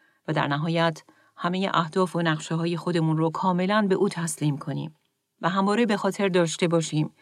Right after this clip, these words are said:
که بسیاری اوقات اونچه به نظر ما درست و منطقی و بهترین به نظر میاد، همیشه با خواست خدا یکی نیست. در ادامه در آیات یازده و دوازده می‌خونیم:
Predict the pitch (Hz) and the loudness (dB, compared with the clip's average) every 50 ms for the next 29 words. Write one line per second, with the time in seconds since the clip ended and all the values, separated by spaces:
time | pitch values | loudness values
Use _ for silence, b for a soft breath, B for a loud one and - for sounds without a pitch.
0 | b b b b b b b - 185 196 185 - 226 240 233 226 214 196 185 - | b b b b b b b -2 0 0 0 2 2 2 4 4 4 2 4 6
1 | 190 190 190 185 - - B B B B B B 185 202 - 233 202 208 196 196 | 6 6 6 4 2 -4 B B B B B B -2 0 0 2 2 2 2 2
2 | 185 180 190 202 208 208 190 190 196 190 165 196 175 170 190 196 - - - 202 | 2 2 4 2 2 4 4 4 4 4 4 2 4 4 2 2 0 0 2 4
3 | 190 175 170 156 165 175 165 - 196 185 165 - 196 208 208 185 160 180 180 156 | 4 6 6 4 4 2 0 0 -2 -2 0 0 2 2 4 4 4 4 2 2
4 | - - - 180 185 202 220 247 247 208 180 160 147 147 - 151 151 151 147 151 | -2 -2 0 0 2 4 4 4 4 4 4 4 2 2 2 0 0 0 2 2
5 | 156 165 165 165 170 160 - b b b b b b b b b b - 170 180 | 4 4 4 4 2 0 -4 b b b b b b b b b b -6 -4 -2
6 | 170 160 156 - 214 190 175 160 156 - 151 151 - - 147 147 - 147 147 175 | -2 -2 -2 -2 0 2 2 0 0 -2 -4 -4 -4 -6 -6 -6 -4 -4 -2 0
7 | 190 196 165 151 156 - - 170 165 165 156 135 123 - - - - _ _ _ | 0 0 0 -2 -4 -4 -4 -2 -2 0 0 -2 -4 -6 -14 -18 -20 _ _ _
8 | _ _ _ _ _ _ _ _ _ _ _ _ _ _ - 233 285 311 294 262 | _ _ _ _ _ _ _ _ _ _ _ _ _ _ 4 4 6 6 4 4
9 | 226 214 202 202 190 190 175 175 160 - 160 170 170 185 196 202 - 208 190 185 | 2 2 2 2 4 4 4 4 4 2 2 2 2 2 0 2 2 0 2 4
10 | 165 156 156 151 151 151 156 175 170 165 160 156 147 143 165 151 143 143 - 180 | 6 6 6 4 2 2 4 4 4 4 4 2 2 0 -2 -2 -2 0 2 4
11 | 160 160 156 147 - 147 147 151 165 196 226 233 233 | 4 4 4 2 0 -2 0 0 0 2 2 0 -2